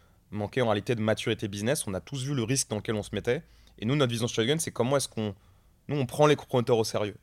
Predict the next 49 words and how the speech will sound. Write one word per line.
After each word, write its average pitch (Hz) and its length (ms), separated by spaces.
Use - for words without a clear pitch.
On 104 80
leur 104 200
dit, 139 220
comment 127 180
est-ce 143 80
que 127 80
tu 110 120
génères 113 180
vraiment 117 240
du 123 100
business ? 113 380
Comment 113 180
est-ce 107 80
que - 80
tu - 140
deviens 101 120
vraiment 113 220
sérieux 127 320
dans 107 100
ta 90 120
capacité - 460
à - 20
être 98 100
pérenne ? 107 400
Et 101 120
c'est 104 160
vraiment 135 300
là-dessus, 143 380
nous, 139 120
qu'on 123 140
va 107 100
vraiment 110 220
insister 127 460
et - 40
qu'on - 140
va 113 180
structurer, 135 800
euh, 101 80
notre, 107 460
notre 104 260
offre 131 100
trois - 140
cent 117 140
soixante, 113 440
euh, 92 340
côté, 101 280
euh, 95 180
côté - 160
soft. - 220